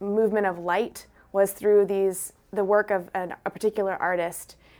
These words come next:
Um, Jen Lewin is, um, working with these col-, giant colorful discs, and she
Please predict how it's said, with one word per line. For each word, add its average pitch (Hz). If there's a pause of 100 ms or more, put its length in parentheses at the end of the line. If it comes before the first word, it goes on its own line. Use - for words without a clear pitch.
(180)
Um, 180
Jen 220
Lewin 190 (240)
is, 185
um, 180
working 196
with 185
these 185
col-, -
giant 214
colorful 202
discs, 185
and 185
she 185